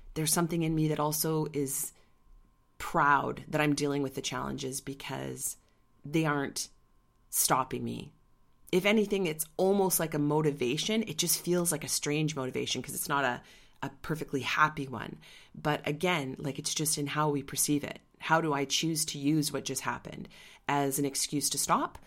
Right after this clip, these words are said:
or as motivation to grow again and find out a new way around this challenge?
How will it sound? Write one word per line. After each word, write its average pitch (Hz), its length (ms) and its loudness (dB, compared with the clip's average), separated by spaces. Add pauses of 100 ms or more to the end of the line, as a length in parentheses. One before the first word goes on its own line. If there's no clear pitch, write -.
(340)
or 160 540 0 (100)
as 151 380 4
motivation 143 920 2 (320)
to 180 120 2
grow 156 360 6
again 135 640 -2
and 143 160 0
find 143 380 -2
out 131 280 -4 (800)
a 160 80 2
new 160 280 4
way 147 220 4
around 131 340 0
this 120 160 -2
challenge? - 560 -8